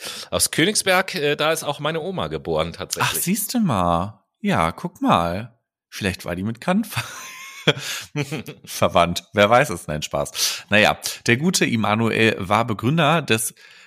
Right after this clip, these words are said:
Speaker 2: Kritizismus und der Transzendentalphilosophie. Und zu seinen philosophischen Schwerpunktthemen gehörte vor allem die Metaphysik.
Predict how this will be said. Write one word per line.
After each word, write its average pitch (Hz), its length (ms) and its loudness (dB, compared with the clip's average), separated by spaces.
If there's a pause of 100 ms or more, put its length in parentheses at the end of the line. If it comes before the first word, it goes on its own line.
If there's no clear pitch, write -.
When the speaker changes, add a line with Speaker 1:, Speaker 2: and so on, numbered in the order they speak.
(100)
Speaker 2:
Kritizismus 160 1080 2
und 131 260 0
der 110 220 0
Transzendentalphilosophie. 117 1900 -4
Und - 540 -6
zu 123 100 0
seinen 131 180 2
philosophischen 147 640 0
Schwerpunktthemen 107 920 -4
gehörte 113 640 -8
vor - 200 -10
allem 107 300 -6
die 87 160 -6
Metaphysik. 104 1080 -2